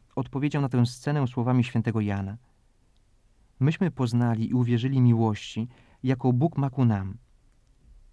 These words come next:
Znamienne były słowa, że papież przyszedł między młodych,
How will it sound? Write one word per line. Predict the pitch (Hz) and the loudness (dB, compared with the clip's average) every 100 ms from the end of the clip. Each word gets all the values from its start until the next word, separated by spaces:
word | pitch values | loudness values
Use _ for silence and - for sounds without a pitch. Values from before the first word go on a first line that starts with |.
| - | -12
Znamienne | 117 131 143 127 107 | -2 2 4 4 4
były | 104 107 104 | 2 -2 -2
słowa, | - 110 101 101 - _ _ _ _ | -4 -4 -4 -6 -10 _ _ _ _
że | 120 123 | -6 -4
papież | 139 156 147 - | -2 -4 -4 -6
przyszedł | - 147 139 127 | -6 -4 -2 0
między | 127 120 | 2 4
młodych, | 117 120 127 127 | 4 4 2 -2